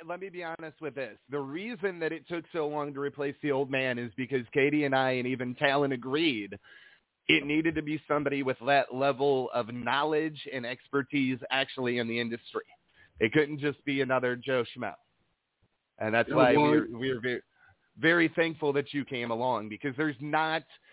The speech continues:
Speaker 1: listen, uh, is, uh, uh, I, I'd love to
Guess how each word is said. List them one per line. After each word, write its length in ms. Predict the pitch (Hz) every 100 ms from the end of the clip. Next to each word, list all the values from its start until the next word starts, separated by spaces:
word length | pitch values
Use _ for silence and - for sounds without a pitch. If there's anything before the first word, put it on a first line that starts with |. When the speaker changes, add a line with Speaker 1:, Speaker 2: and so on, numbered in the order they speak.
| - _ -
Speaker 1:
listen, 500 | 160 160 127 98 95 -
uh, 280 | 123 120 117
is, 160 | 139 120
uh, 160 | 131 127 117
uh, 360 | 117 107 - 135 -
I, 300 | 143 - 151
I'd 80 | 160
love 200 | 160 165
to 120 | 170